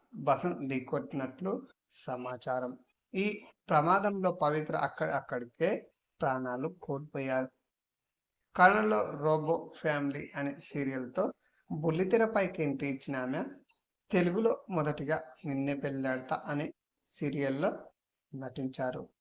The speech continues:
ఫ్రెండ్స్. ఎంతో బాధగా ఉంది ఫ్రెండ్స్. జీ తెలుగులో త్రీ నైన్లో ఈమె పెద్ద మెయిన్ క్యారెక్టర్‌లో ఉంటుంది ఫ్రెండ్స్.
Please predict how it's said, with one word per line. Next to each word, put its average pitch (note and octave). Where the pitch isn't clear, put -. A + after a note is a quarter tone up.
ఫ్రెండ్స్. E3+
ఎంతో B2+
బాధగా C3
ఉంది C3
ఫ్రెండ్స్. E3+
జీ D#3
తెలుగులో D#3+
త్రీ D#3
నైన్లో C#3
ఈమె C#3+
పెద్ద C#3+
మెయిన్ C#3
క్యారెక్టర్‌లో C3+
ఉంటుంది B2+
ఫ్రెండ్స్. A#2+